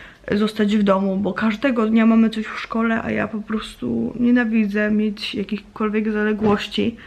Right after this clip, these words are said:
No, może trochę to jest nieodpowiedzialne, ale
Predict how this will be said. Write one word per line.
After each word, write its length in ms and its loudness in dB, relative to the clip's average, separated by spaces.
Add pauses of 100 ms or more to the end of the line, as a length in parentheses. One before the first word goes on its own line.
(540)
No, 280 2 (200)
może 240 2
trochę 280 0
to 100 -2
jest 160 -4
nieodpowiedzialne, 840 2
ale 300 0